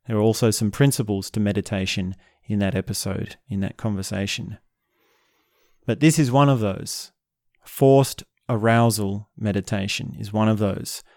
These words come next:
Because when you've really gone deep into it, once you've done it either for a week or you've done this hardcore mode for a whole day, what'll happen is the old things will come up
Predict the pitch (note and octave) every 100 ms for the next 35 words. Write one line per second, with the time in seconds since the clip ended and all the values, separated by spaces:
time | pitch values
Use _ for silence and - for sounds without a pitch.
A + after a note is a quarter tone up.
0 | _ - A#2+ B2+ A#2 - - _ _ -
1 | C3+ C#3 B2 C3+ D#3+ D3+ B2+ B2+ A2+ A#2
2 | B2 A#2+ A2 G2 F#2+ A#2 A2+ B2 G#2 A#2+
3 | A#2 A2 G#2+ - G#2+ G2+ G#2 A2 - G#2
4 | G2 - G#2+ G2 F#2+ - A2 G#2 - G#2
5 | G2 F#2+ G2 - G#2 G#2 A2 G2+ G2 F#2+
6 | B2+ - _ _ _ _ _ _ _ _
7 | _ _ - C3 A2 G2 C#3+ D#3 A2+ F#2+
8 | G#2+ B2 - - _ _ _ _ _ _
9 | _ _ _ _ _ - A#2+ C3 C#3+ C#3
10 | - A#2+ G2+ G#2 - A#2 G#2+ F#2+ - -